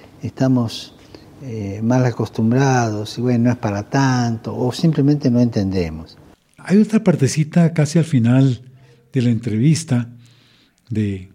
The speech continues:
Speaker 2: Bernarda Llorente con el Papa Francisco, en que le pregunta,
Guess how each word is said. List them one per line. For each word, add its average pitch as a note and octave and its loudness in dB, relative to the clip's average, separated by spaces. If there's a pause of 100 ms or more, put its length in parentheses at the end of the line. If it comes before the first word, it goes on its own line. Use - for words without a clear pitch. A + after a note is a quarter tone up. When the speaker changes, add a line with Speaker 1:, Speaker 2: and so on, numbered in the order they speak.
(160)
Speaker 2:
Bernarda A2+ 0
Llorente A#2 0
con F#2+ -8
el F#2 -8
Papa A2+ -6
Francisco, A#2 -6 (1160)
en B2+ -2
que C#3+ 2
le C3+ 6
pregunta, F#3 6